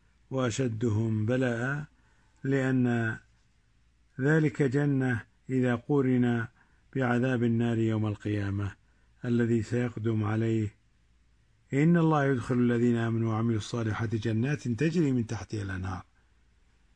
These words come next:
والذين كفروا يتمتعون ويأكلون كما تأكل الأنعام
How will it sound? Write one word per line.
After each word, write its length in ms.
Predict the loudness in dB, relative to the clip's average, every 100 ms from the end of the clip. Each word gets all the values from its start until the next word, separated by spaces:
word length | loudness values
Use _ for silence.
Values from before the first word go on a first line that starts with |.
| _ _ _ _ _ 0
والذين 420 | 2 6 4 4
كفروا 600 | 0 -2 -2 -2 -2 -2
يتمتعون 680 | 0 0 -2 -4 -4 -2 -2
ويأكلون 760 | -2 -2 -4 -4 -4 -2 -2
كما 300 | -2 -4 -2
تأكل 400 | -2 -4 -4 -4
الأنعام 580 | -4 -2 -2 0 0 -2